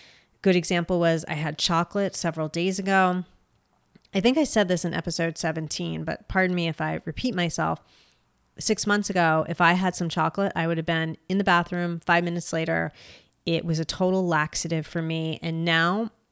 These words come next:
I'm able to digest it because my colon is healing. I also don't keep to a strict, strict diet over time because I don't wanna fear food. I've been there. I've been in that position where I'm scared to eat,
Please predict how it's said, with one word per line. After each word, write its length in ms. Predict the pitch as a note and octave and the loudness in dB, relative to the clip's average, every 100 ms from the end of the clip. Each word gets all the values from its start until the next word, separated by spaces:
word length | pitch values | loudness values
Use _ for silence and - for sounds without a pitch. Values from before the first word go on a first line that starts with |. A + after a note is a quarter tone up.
| - | -6
I'm 140 | F3+ | -4
able 260 | F3 E3+ E3+ | -2 -4 -6
to 260 | - E3+ | -4 -4
digest 540 | D#3 D#3 D3+ E3+ E3 - | -2 -4 -2 0 0 -2
it 140 | G#3 | -4
because 280 | F3+ - D#3+ | -4 -6 -6
my 140 | D#3 | -6
colon 560 | D#3 - E3+ D#3+ D#3+ D#3+ | -8 -8 -6 -4 -6 -6
is 180 | D#3+ - | -10 -12
healing. 600 | - F3+ E3 D#3 D3+ D#3+ - - - - _ _ | -8 -6 -4 -6 -10 -14 -18 -20 -20 -20 _ _
I 160 | F3+ F3 - | 0 0 0
also 420 | F#3 G#3+ - B3 | 2 2 0 -2
don't 420 | G3+ F#3+ F3+ F3+ - | 0 -2 -2 -4 -10
keep 420 | - G3 F3+ - | -8 -4 -6 -6
to 260 | - F3+ D#3+ | -4 -4 -4
a 100 | D#3 | -4
strict, 680 | - - - - F3+ E3+ - | -2 -2 -4 -2 -2 -2 -4
strict 460 | - - D#3+ _ _ _ | -6 -4 -4 _ _ _
diet 340 | D#3 D3+ E3 - | -2 0 0 -2
over 260 | D#3+ D#3+ | -4 -4
time 300 | - C4 D4 | -4 -2 -2
because 260 | A3 F#3+ F#3 | -2 -4 -4
I 100 | G3 | -2
don't 160 | B3+ - | -2 -2
wanna 220 | G#3 G#3+ | -2 -2
fear 260 | - E3 D#3+ | -4 -6 -6
food. 420 | - E3 C#3+ C#3+ - | -6 -6 -6 -10 0
I've 240 | F3+ - | 0 2
been 200 | G3 F#3 | 0 0
there. 180 | D#3+ D3+ | -2 -6
I've 380 | D#3 G#3 G#3+ - | -4 -4 -6 -4
been 220 | F3+ G3+ | -2 0
in 60 | G3 | -2
that 140 | G#3+ | -2
position 360 | E3+ E3+ - E3 | -4 -6 -4 -4
where 100 | D#3 | -4
I'm 140 | D#3 | -4
scared 380 | - - D#3 E3 | -6 -4 -4 -4
to 100 | - | -6
eat, 340 | - D#3+ A3+ | -6 -6 -6